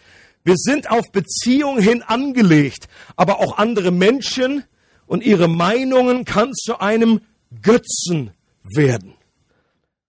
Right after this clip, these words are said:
Das merkst du spätestens daran, dass andere Menschen einen wahnsinnigen Einfluss auf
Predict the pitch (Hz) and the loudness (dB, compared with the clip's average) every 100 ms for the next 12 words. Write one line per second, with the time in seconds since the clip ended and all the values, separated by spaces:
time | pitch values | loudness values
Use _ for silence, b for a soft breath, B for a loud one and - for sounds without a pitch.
0 | - 160 185 233 - - - 220 226 190 | -6 -4 -2 -6 -6 -10 -4 -2 0 0
1 | 139 202 226 233 220 170 208 226 214 196 | 2 4 4 2 0 -2 -2 -4 -2 -2
2 | 208 - 190 151 170 196 190 170 190 220 | -4 -6 -6 -2 -2 -2 -2 -2 -2 -4
3 | - 180 - | -4 -6 -4